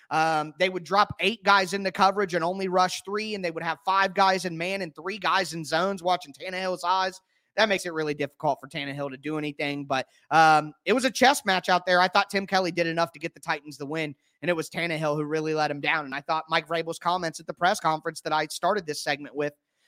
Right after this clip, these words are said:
kinda gave you a window into the thoughts as well. Tannehill was worse than, than, than even the game film or even the T V copy, uh, looked.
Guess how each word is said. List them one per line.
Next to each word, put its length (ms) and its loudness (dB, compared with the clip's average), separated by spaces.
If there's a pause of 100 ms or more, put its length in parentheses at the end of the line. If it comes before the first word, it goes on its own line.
(160)
kinda 320 4
gave 260 4
you 140 6
a 80 6
window 400 2
into 120 -2
the 120 -8
thoughts 320 0
as 100 -8
well. 380 2
Tannehill 340 2
was 160 -6
worse 480 2 (340)
than, 380 2
than, 380 -2 (240)
than 180 2
even 240 -4
the 80 -4
game 320 -2
film 340 -4 (300)
or 200 -2
even 260 -2
the 60 -2
T 200 -6
V 160 -4
copy, 420 0 (360)
uh, 180 -2
looked. 380 2